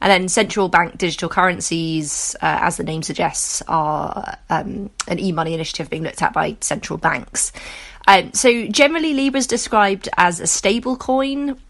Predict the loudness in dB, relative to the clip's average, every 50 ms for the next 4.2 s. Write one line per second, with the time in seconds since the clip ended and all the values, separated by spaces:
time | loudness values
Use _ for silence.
0 | _ -8 -2 0 0 0 -2 _ -4 -4 -2 -2 -4 -6 -8 -12 -14 _ -14 -6
1 | -6 -6 -2 4 2 4 4 2 -2 -4 -2 -2 -2 -2 0 -2 -2 -2 -4 -4
2 | 0 2 2 2 2 0 -2 -2 -2 -2 -2 -4 -6 -2 -2 -2 -2 0 -2 -4
3 | 0 4 4 4 4 2 -2 -2 0 0 0 0 0 -2 -2 -4 -4 -2 -2 -2
4 | -2 -2 -8